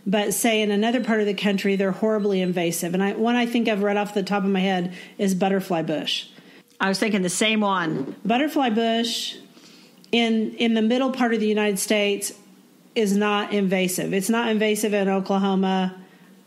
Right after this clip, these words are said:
Speaker 1: or anywhere, or anywhere that I know of in the middle part of the United States.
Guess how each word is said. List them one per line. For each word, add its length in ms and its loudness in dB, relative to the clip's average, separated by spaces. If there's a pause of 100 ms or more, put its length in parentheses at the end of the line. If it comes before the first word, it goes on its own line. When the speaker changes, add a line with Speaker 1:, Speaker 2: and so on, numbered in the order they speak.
(120)
Speaker 1:
or 480 0 (200)
anywhere, 560 2
or 200 2
anywhere 680 0
that 180 2
I 140 2
know 240 2
of 100 0
in 80 2
the 80 4
middle 220 2
part 160 0
of 40 0
the 80 0
United 280 0
States. 400 -4